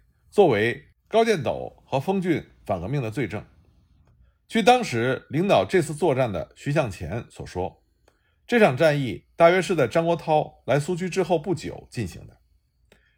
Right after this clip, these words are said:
根据陈昌浩的报告，当时由高建斗和封俊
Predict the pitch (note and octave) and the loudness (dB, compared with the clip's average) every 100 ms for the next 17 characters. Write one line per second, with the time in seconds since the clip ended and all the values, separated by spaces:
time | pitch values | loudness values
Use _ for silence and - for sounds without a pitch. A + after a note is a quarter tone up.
0 | _ - A#3+ C4+ - F3+ A#3 G#3+ F3+ - | _ -2 0 0 -2 0 0 2 0 0
1 | F2+ D2 F2+ - _ _ _ _ - G#3+ | -4 -4 -8 -8 _ _ _ _ 2 2
2 | - G#2+ A#2 - - D3+ D3+ G3 F#3 B2 | 2 -2 -2 -4 -4 0 2 4 2 -2
3 | C#2+ A1+ - - A#2+ F#3+ F3+ D3+ | -4 -8 -12 -10 -4 -4 -2 -4